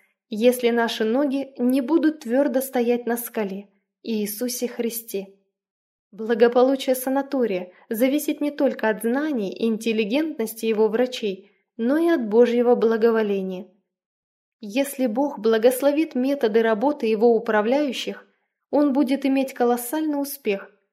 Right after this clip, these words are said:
и намного опередит все другие подобные учреждения в мире. Нам был дан яркий свет, великие познания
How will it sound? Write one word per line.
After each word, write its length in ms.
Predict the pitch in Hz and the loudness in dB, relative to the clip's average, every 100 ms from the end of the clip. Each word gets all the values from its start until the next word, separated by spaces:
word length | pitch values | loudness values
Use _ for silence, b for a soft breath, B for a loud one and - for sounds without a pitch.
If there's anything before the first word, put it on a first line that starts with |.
| _ _ _ | _ _ _
и 100 | 277 | -2
намного 540 | 285 320 311 277 214 202 | 2 4 4 4 2 2
опередит 580 | 202 233 233 226 311 392 - | 0 -2 0 0 -2 -4 -12
все 240 | - 330 | -2 0
другие 400 | 254 254 214 240 | 2 0 2 0
подобные 500 | 240 220 233 202 220 | 2 4 4 4 2
учреждения 800 | 214 214 220 226 208 247 254 240 | 0 0 -2 -2 0 0 2 0
в 80 | 214 | 0
мире. 500 | 220 208 202 202 _ _ _ _ _ _ _ _ | -2 -2 -4 -8 _ _ _ _ _ _ _ _
Нам 280 | 233 226 233 | -4 0 2
был 160 | 220 226 | 2 2
дан 280 | 220 240 233 | 2 2 -2
яркий 460 | 240 254 262 240 202 | -2 0 -2 -4 -8
свет, 440 | - 202 202 - _ _ _ - | -6 -6 -6 -8 _ _ _ -6
великие 560 | 220 262 294 311 294 | 0 2 2 0 -2
познания 760 | 294 294 233 240 214 196 190 196 | 0 0 0 -2 -2 -4 -8 -10